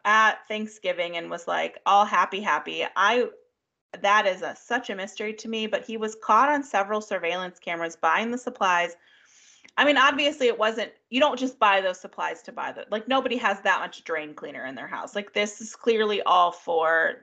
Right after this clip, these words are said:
the purpose of murdering his parents. But, guys, there's surveillance camera showing this. He used cash for every transaction, and he always used this, or most of the time used the self-checkout.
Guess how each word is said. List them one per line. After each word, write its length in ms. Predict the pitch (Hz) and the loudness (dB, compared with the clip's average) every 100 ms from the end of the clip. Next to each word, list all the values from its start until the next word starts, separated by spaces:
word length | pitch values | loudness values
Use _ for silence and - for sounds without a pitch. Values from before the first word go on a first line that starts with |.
| - | -10
the 100 | 170 | -10
purpose 400 | - 165 151 151 | -6 -8 -8 -10
of 100 | 156 | -10
murdering 440 | 156 151 151 156 | -6 -6 -6 -6
his 160 | 190 - | -10 -12
parents. 560 | 160 156 208 320 349 _ - - - _ _ - - | -8 -4 -2 -2 -6 _ -20 -20 -20 _ _ -8 2
But, 300 | 214 202 - - _ _ _ _ _ 170 | 6 6 2 -10 _ _ _ _ _ 2
guys, 340 | 165 165 170 - | 2 0 -6 -2
there's 340 | 196 185 - _ _ | 0 0 -4 _ _
surveillance 680 | - 214 190 175 170 214 220 | -6 -4 -2 -2 0 -2 -4
camera 320 | - 202 196 | -6 -6 -4
showing 400 | 202 180 156 165 | -4 -4 -4 -4
this. 340 | 160 165 165 _ _ _ _ _ _ _ _ | -4 -6 -8 _ _ _ _ _ _ _ _
He 200 | 226 240 | -4 2
used 240 | 220 214 - | 2 0 -6
cash 420 | - 208 208 - | 0 2 2 0
for 100 | - | -2
every 280 | - 208 202 | 0 -2 -4
transaction, 800 | 202 196 185 175 165 - 175 165 - | -8 -10 -6 -4 -4 -6 -10 -10 -10
and 220 | 180 190 | -6 -6
he 160 | 208 - | -6 -4
always 540 | - 185 190 190 190 - _ | 0 0 0 -4 -8 -16 _
used 580 | 180 175 170 170 - - | -10 -6 -6 -10 -16 -16
this, 220 | - 180 - | -14 -12 2
or 220 | 208 208 | 4 4
most 300 | 202 208 190 | 4 0 0
of 60 | - | -6
the 40 | |
time 240 | - 160 156 | -6 -6 -8
used 280 | 170 - - | -12 -14 -20
the 80 | |
self-checkout. 800 | - 147 127 - 147 135 90 85 | -10 -8 -8 -8 -10 -6 -6 -6